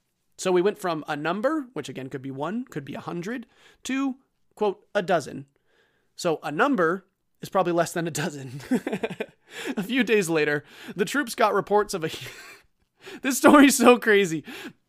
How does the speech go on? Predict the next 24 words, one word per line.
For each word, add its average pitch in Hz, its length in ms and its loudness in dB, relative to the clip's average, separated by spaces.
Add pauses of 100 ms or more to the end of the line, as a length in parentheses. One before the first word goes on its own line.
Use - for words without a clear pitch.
(600)
A 180 60 -8
few 214 160 -4
days 220 220 0
later, 175 240 4
the 165 100 2
troops 208 280 0
got 196 160 0
reports 190 380 -2
of 156 100 -6
a 156 40 -6
huge 208 340 -8
herd 190 200 0
of 170 180 -4
emus 180 380 -2
heading 170 260 -2
toward 160 260 -6
their 156 120 -2
position, 139 480 -8
so 170 180 -4
they 160 100 -2
set 185 200 0
up 165 100 -2
an 160 100 -4
ambush. 151 480 -6